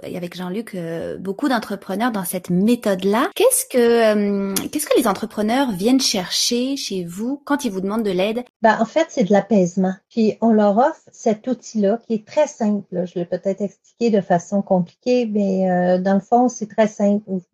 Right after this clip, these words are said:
Speaker 2: Tout ce que vous avez à vous rappeler, c'est de répéter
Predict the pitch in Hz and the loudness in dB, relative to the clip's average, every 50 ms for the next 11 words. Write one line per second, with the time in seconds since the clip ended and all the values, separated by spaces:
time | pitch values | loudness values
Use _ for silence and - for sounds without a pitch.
0 | _ _ _ 311 294 - _ 311 240 208 202 196 202 190 185 202 208 214 226 226 | _ _ _ -10 -10 -4 _ -2 0 2 4 6 6 6 6 4 4 4 4 4
1 | 226 214 - _ - 208 202 196 208 202 180 190 185 175 - - - 226 247 277 | 2 0 -2 _ 4 4 6 6 6 4 6 4 4 2 2 2 4 4 4 4
2 | 294 277 - - - 262 247 202 226 208 208 220 208 214 - 196 180 - - 202 | 4 -2 -6 -4 2 2 6 6 6 6 8 6 4 6 4 2 2 4 4 4
3 | 214 220 226 233 233 | 4 6 4 2 -2